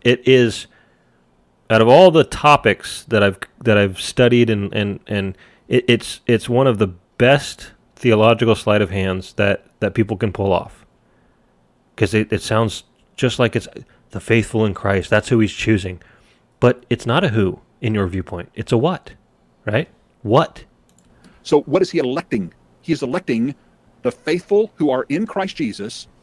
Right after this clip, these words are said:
Speaker 2: for what? That we should be holy and blameless before him.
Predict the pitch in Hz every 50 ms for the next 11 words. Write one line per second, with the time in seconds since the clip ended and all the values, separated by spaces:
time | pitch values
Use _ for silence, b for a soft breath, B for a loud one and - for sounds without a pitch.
0 | _ _ _ _ _ _ _ _ _ _ - - 202 202 135 120 131 127 127 147
1 | 139 107 - - - _ _ _ _ _ _ _ _ _ _ _ _ _ _ _
2 | _ _ _ _ _ _ _ _ _ _ _ - 127 123 117 127 151 151 175 202
3 | - - 139 135 143 135 - 151 160 160 165 165 160 143 147 143 127 117 120 -
4 | - - - 131 123 110 98 - -